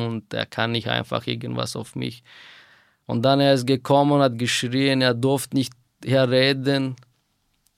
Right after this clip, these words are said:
„Kommt sie einfach, wenn nicht, dann bleibt sie hier sitzen.“ Und dann, wir mussten halt weiter mit ihm gehen. Wir sind irgendwo dann,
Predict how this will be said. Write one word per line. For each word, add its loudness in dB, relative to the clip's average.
„Kommt 4
sie 4
einfach, 4
wenn 2
nicht, 4
dann 2
bleibt 2
sie -2
hier 0
sitzen.“ -8
Und -6
dann, 2
wir 2
mussten 0
halt 2
weiter 0
mit -8
ihm -4
gehen. -6
Wir -8
sind -4
irgendwo -2
dann, -2